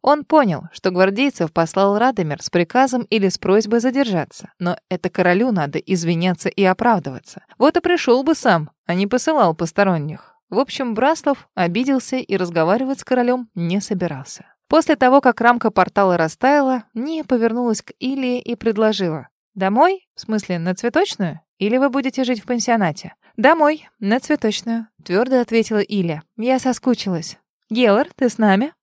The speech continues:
"Я провожу вас, но не останусь. Мне необходимо навестить отца, да и по службе накопилось много дел". Все погрузились в мобиль Геллара, и через мгновение на площади их уже не было. Высадив Нию и будущих родственников у домика Караджичей, Геллар направился в канцелярию.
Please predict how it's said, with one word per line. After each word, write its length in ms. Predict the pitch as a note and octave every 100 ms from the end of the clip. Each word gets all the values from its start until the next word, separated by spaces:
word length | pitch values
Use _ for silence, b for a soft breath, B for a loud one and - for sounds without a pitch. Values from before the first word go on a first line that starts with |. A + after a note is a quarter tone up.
| _ _
"Я 220 | F3+ F#3 F#3
провожу 460 | F#3+ F#3 G3 C#4
вас, 240 | F3 C#3+ F#3+
но 100 | A#3
не 140 | A3+
останусь. 580 | G3+ - D3 C#3+ - - -
Мне 300 | F3 F3+ C#4
необходимо 600 | D4+ - D4 A3 A#3+ B3+
навестить 460 | C4 C4 - A3
отца, 380 | G#3+ - G#3+ A#3+ -
да 160 | E3
и 80 | F3+
по 120 | F3+ F#3+
службе 440 | A#3+ A#3+ G3 D#3 -
накопилось 560 | E3+ F#3 F3 E3+ D#3+
много 260 | E3 D3 D#3
дел". 280 | D3 C3+ - -
Все 180 | - F4+
погрузились 600 | D4 A3+ A#3 B3 A#3+ G3+
в 40 |
мобиль 320 | G3 G3 A3
Геллара, 540 | F#3+ F3 D4 C#4+ C4 B3+
и 180 | -
через 240 | F#3+ F#3+ F3+
мгновение 640 | F3 F3 E3+ A#3 B3+ F#3+
на 140 | D#3+
площади 480 | D3+ G3 C4 - G#3+
их 300 | A3 D4 -
уже 200 | A3 G#3
не 180 | G3 D3
было. 320 | C#3+ C3 - _
Высадив 520 | G#3+ E4 E4+ A#3 A3
Нию 320 | F#3 A#3+ D4+ C4
и 120 | F#3+
будущих 520 | G3 A#3+ G#3+ F3 D#3+
родственников 720 | E3+ F#3 - F3 D#3+ D#3+ -
у 60 | E3+
домика 400 | F#3 F3 D#3+ D#3
Караджичей, 720 | E3 A3+ C#4+ D4 - C4+ -
Геллар 440 | - F#3 D4+ D#4 C4
направился 600 | G#3 F#3 F3 F3+ F3 F3
в 60 |
канцелярию. 680 | - E3+ - D#3+ D3+ C3+